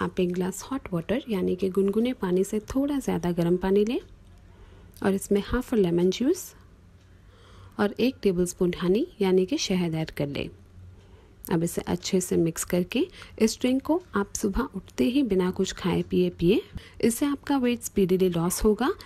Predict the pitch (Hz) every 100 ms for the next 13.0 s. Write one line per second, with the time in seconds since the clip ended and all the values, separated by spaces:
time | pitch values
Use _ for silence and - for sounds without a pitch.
0 | - - 262 - 302 277 269 208 170 175
1 | 175 175 175 185 185 - 202 202 202 196
2 | 226 240 226 240 - 175 180 - 226 220
3 | 381 - - 233 269 - 240 285 294 196
4 | 175 175 170 202 311 160 156 - 147 -
5 | - - - 269 269 269 269 269 240 170
6 | - 208 180 196 - 277 349 - 208 -
7 | 254 262 277 262 - 185 170 170 180 262
8 | 427 - - - - 202 196 - 190 202
9 | 320 - 202 - 196 202 - 226 - 285
10 | 320 247 220 220 - 220 - 180 185 202
11 | - 196 175 180 277 - 214 190 196 196
12 | 208 - 220 269 - 196 180 - 233